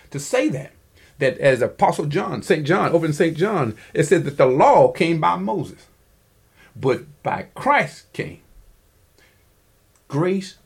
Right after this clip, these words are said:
and truth. Grace and truth came by Jesus Christ. The grace of God, the love of God, the, the, that, that, that love that, as Ephesians talks about, the, the height, the length,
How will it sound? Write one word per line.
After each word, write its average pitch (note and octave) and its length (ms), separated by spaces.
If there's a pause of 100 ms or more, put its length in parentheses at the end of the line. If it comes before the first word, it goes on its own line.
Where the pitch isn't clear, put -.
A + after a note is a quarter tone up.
(320)
and C#3 340
truth. G2+ 380 (120)
Grace G#3 300
and E3+ 160
truth F3+ 380
came A2 500 (100)
by B2 260
Jesus C3+ 420
Christ. - 380 (600)
The F#3+ 120
grace A3+ 420
of C#3 160
God, - 280 (840)
the B3 80
love A3 260
of D3+ 140
God, A#2+ 240
the, B2 220 (200)
the, D#3+ 140
that, D#3+ 300
that, F3 220 (180)
that F3 240
love F#3+ 580
that, B2+ 220
as C3+ 200
Ephesians F3 440
talks F#3 180
about, C3+ 380
the, G2+ 180 (160)
the - 80
height, A3+ 480 (160)
the D3+ 140
length, D#3 420